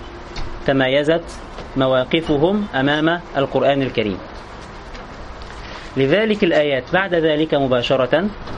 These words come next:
حين بدأت بدعوة الناس كافة إلى الدخول في هذا الدين العظيم، بدأت بأصول الإيمان، فبدأت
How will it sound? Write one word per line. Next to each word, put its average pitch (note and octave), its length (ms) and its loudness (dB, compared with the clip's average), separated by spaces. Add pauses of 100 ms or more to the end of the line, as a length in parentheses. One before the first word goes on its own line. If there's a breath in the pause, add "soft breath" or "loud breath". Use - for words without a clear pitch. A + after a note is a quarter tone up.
(760)
حين C3+ 240 2
بدأت D#3 320 2
بدعوة D3+ 500 0
الناس C#3 540 2 (500)
كافة D#3 840 2 (260)
إلى C3+ 120 2
الدخول C3+ 400 2
في C3+ 200 2
هذا C#3+ 160 4
الدين D3 240 2
العظيم، D#3 500 2 (880 loud breath)
بدأت G#3+ 360 2
بأصول F3+ 680 4
الإيمان، E3 580 2 (2000)
فبدأت E3+ 380 4